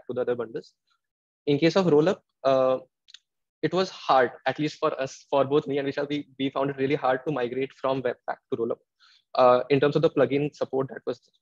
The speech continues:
again, uh, none of the plugins that we'll be covering, uh, even later,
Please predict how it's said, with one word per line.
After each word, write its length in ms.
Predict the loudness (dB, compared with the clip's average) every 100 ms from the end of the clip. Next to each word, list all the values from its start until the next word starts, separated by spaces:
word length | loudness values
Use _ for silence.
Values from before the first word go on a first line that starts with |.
| -20 -4
again, 240 | 0 0 -2 -2
uh, 180 | 0
none 240 | 0 0 2
of 60 |
the 100 | 0
plugins 340 | 0 0 0 -2
that 120 | -4
we'll 80 | -2
be 80 | -2
covering, 400 | -2 -2 -4 -6 -4
uh, 240 | 0 2 0 -4
even 260 | -4 -2 -2
later, 320 | -2 -4